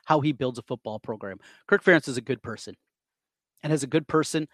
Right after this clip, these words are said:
how difficult it would be to look your son in the eye, your flesh and blood, and say, "Son, you gotta leave. I gotta let you go."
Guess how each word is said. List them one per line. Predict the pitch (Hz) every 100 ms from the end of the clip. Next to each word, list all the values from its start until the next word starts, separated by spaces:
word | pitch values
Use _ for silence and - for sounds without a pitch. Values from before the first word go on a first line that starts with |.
| _
how | - 151
difficult | 139 147 156 156 143
it |
would | 135 120
be | 131 143 127
to | -
look | 131 151 -
your | 147
son | 147 - 117 92 _ _ _ _ -
in | 147
the | 139 123
eye, | 92 87 _ _ _ _ _ _ _ _ _ _ _ _ _ _ _ _ _
your | -
flesh | 139 - 151 -
and | 135
blood, | 123 107 - _ _ _
and | 135
say, | - 139 123 117 _ _ _ _
"Son, | - 135
you | 127
gotta | 117
leave. | 110 110 - _ _ _ _ _ _
I | 120
gotta | 123
let | 117 123
you | 131
go." | - 113 98